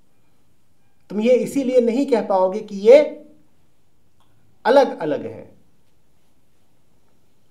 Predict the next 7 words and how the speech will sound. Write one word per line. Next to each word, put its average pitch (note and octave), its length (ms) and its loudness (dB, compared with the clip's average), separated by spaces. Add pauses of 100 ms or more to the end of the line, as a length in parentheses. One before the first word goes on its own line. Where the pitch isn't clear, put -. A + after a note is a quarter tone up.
(140)
एक C#4 280 2
ये A3 180 6
है G3+ 160 2
तुम्हारी D#3 340 -8
सच्चाई, A#2 520 -10
तुम्हारी A2+ 360 -12
हकीकत, - 520 -20